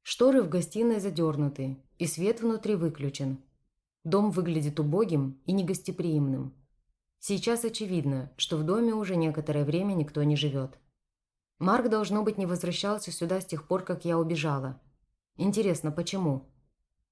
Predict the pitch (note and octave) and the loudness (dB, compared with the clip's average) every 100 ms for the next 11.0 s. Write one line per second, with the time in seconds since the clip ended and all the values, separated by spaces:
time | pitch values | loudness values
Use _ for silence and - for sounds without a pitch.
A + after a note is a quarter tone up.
0 | _ F3 F#3 A3+ B3+ A#3+ A3+ A3 - - | _ 0 4 4 4 2 0 -2 -4 -2
1 | G3+ A3 A3+ C#4 G#3+ D3 - E3+ - F#3+ | 2 2 4 4 4 2 -2 -4 -2 0
2 | G3+ A3 E3+ D3+ E3+ F3 E3+ D#3+ D#3+ E3 | 4 6 6 4 2 0 0 0 0 2
3 | E3+ F3 A3 E3 C#3+ D3+ E3+ E3 D#3+ D#3 | 2 0 0 0 2 2 0 2 0 0
4 | E3+ D#3+ D#3+ F3 F3 D3+ C3+ C3 _ _ | -6 -6 -2 -2 0 0 -2 -4 _ _
5 | _ _ F3 F#3 G#3 G3 G3 G#3 E3 F#3 | _ _ 2 4 4 2 0 -2 0 2
6 | D#3+ C#3+ - F3 - D#3 G#3 A#3 - F3+ | 4 2 0 -4 -2 -6 -4 -8 -4 -4
7 | D#3 D3 C#3+ C3 B2+ _ - D3 D3+ D3+ | -4 -2 -2 -2 -6 _ -6 2 2 2
8 | D3+ C#3+ D3+ D#3 F#3 F3+ E3 B2+ - _ | 0 0 0 0 0 0 0 -2 -8 _
9 | _ _ _ _ _ _ - G3 G#3+ A3+ | _ _ _ _ _ _ -2 0 0 2
10 | A#3+ B3+ F3 G3 F#3 G3 E3 - - B2 | 4 4 4 -2 0 0 0 -2 -10 -12